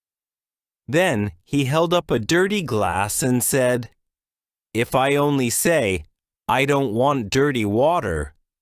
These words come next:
will I ever drink clean water?" The man shook his head. "No,"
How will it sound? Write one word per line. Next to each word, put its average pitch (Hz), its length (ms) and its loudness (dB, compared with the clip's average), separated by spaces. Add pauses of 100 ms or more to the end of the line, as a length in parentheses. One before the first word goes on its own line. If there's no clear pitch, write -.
(220)
will 135 200 0
I 175 140 2
ever 175 360 2
drink 180 340 0
clean 208 400 0
water?" 82 540 -2 (1200)
The 170 100 2
man 170 420 0
shook 127 260 -2
his 127 180 0
head. 120 500 -2 (1080)
"No," 151 500 0